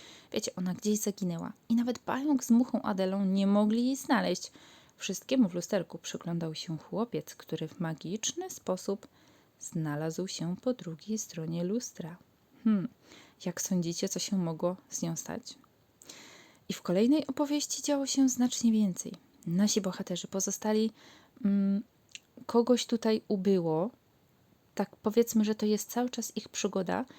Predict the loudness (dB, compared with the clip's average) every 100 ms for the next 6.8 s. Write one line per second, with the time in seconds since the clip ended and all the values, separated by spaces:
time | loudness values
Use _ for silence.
0 | -20 -18 -6 -4 -2 0 0 -2 -6 -8
1 | -6 -4 -2 0 -2 0 -2 -2 -8 _
2 | _ _ -20 -20 -20 _ -2 0 2 2
3 | 2 2 0 -4 -2 -2 -2 -4 -4 -2
4 | -2 2 6 8 8 2 -6 -2 -4 -2
5 | -2 -4 -6 -20 -8 -2 -2 -2 -4 -2
6 | -2 0 2 2 2 0 -4 -6